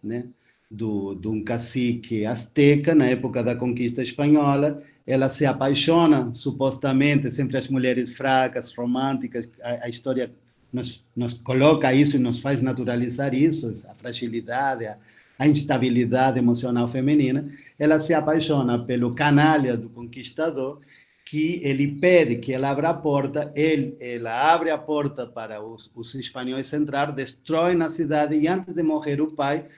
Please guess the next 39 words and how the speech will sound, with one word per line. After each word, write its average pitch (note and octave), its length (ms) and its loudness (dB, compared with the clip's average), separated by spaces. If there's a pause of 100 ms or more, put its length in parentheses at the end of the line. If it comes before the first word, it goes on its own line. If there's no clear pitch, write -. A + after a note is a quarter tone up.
(260)
vendo C3+ 320 -2
a C3 60 2
traição C#3 460 -2
da E3 140 2
filha, C#3+ 640 0
muito G#3 220 0
parecido, A3 520 2
né, F3 140 8
com, A#2 440 -2
com, A#2 280 -6
com - 180 -16
o A#2 100 -4
mito C#3 380 0
de G#2 280 -8
Adão B2 280 -6
e B2+ 100 0
Eva, D3 220 2
só D3+ 160 -4
que F3 300 4 (500)
os D3+ 300 0
índios F3+ 400 4
que, A#2+ 240 -6
que, A#2 200 -12
que A#2+ 180 -8
produziram B2 600 0
esse, C3 260 -2
esse C3 320 -2
mito C#3+ 220 6
não D#3 140 8
conheciam E3+ 760 4 (240)
a D#3 120 -2
Bíblia. C3 500 2 (420)
E C#3 220 2
eles D3 300 6
vão D#3 200 4
dizer D3+ 560 2
que F#3+ 100 -2
o F#3+ 80 4
pai E3+ 540 4